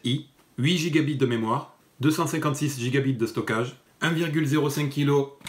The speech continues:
d'aluminium, un port U S B de chaque côté, ce qui fait donc deux, une sortie H D M I pour le brancher à une télévision ou un autre moniteur, la prise jack pour le casque audio, et encore une fois la technologie MagSafe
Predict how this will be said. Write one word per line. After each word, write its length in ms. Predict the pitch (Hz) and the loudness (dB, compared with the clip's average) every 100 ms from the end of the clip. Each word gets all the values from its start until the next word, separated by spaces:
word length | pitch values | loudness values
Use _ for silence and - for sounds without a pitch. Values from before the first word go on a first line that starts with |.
| 117 | 0
d'aluminium, 680 | 135 143 139 123 120 156 - _ _ - | 0 4 2 2 2 0 -4 _ _ -2
un 140 | 165 | 0
port 200 | 160 170 | 2 2
U 100 | 165 | 2
S 120 | 160 | 0
B 100 | 139 | 2
de 160 | 156 139 | 2 2
chaque 180 | 135 143 | 0 0
côté, 400 | 139 135 156 - _ | -2 0 -2 -4 _
ce 140 | - | -6
qui 120 | 123 | -6
fait 140 | 113 117 | -2 -2
donc 220 | 107 104 | -2 2
deux, 240 | 127 156 - _ - - | 2 0 -6 _ -20 -4
une 340 | 131 151 151 139 | 0 2 2 0
sortie 640 | - 147 - 170 165 143 - - | -2 -4 0 0 2 0 -8 -4
H 220 | 147 131 | -2 0
D 80 | 143 | 2
M 180 | 135 135 | 2 2
I 100 | 135 | 0
pour 160 | 120 | 0
le 60 | 117 | 0
brancher 380 | 113 120 135 123 | 0 -2 0 2
à 20 | |
une 140 | 110 | 2
télévision 540 | 120 113 113 110 120 120 | 0 0 0 0 0 0
ou 100 | 104 | 0
un 120 | 107 | 0
autre 200 | 117 117 | -2 -2
moniteur, 440 | 107 101 123 139 - - _ _ _ | -2 -2 -2 -2 -6 -20 _ _ _
la 100 | 131 | 0
prise 360 | 139 170 160 127 | 0 0 -4 -2
jack 380 | 120 139 - - | 0 -2 -2 -10
pour 100 | - | -2
le 60 | 127 | -2
casque 260 | 123 120 123 | 0 -2 -2
audio, 380 | 104 123 156 - _ _ - | 2 2 0 -6 _ _ -2
et 80 | |
encore 240 | 156 160 156 | 0 2 -2
une 80 | 139 | 0
fois 180 | 160 | 0
la 100 | 143 | 0
technologie 640 | 120 139 139 139 117 135 110 | -2 -4 0 0 2 0 0
MagSafe 640 | 117 151 - 147 160 - | 0 -4 0 0 0 -4